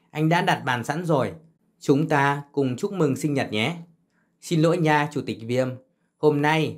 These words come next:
tôi không được khỏe lắm đâu. Muốn về nhà nghỉ sớm, khi khác nói chuyện sau. Điệp bí thư nói xong cúp máy. Nàng đang mất hứng. Trong lòng oán giận vu vơ.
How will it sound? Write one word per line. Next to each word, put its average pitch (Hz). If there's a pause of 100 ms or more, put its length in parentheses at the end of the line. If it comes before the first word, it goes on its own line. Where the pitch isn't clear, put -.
tôi 147
không 160
được 127
khỏe 107
lắm 104
đâu. 131 (360)
Muốn 135
về 170
nhà 127
nghỉ 117
sớm, 135 (400)
khi 165
khác 185
nói 135
chuyện 113
sau. 123 (580)
Điệp 120
bí 113
thư 131
nói 110
xong 127
cúp 156
máy. 131 (460)
Nàng 135
đang 156
mất 180
hứng. 160 (500)
Trong 170
lòng 131
oán 135
giận 151
vu 131
vơ. 127